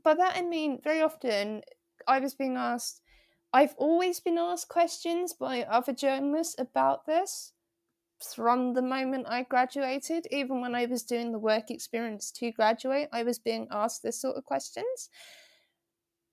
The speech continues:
If you do not have the intent of understanding and doing better, why should I spend my time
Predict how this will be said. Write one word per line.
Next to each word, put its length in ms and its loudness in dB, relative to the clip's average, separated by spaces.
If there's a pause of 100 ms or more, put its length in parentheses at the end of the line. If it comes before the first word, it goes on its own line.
(320)
If 200 2
you 180 4
do 180 6
not 260 -2
have 300 -2
the 140 2
intent 460 0
of 120 -2
understanding 840 0
and 200 -4
doing 300 -2
better, 720 -4 (840)
why 280 8
should 280 0
I 260 4
spend 540 -2
my 340 0
time 680 0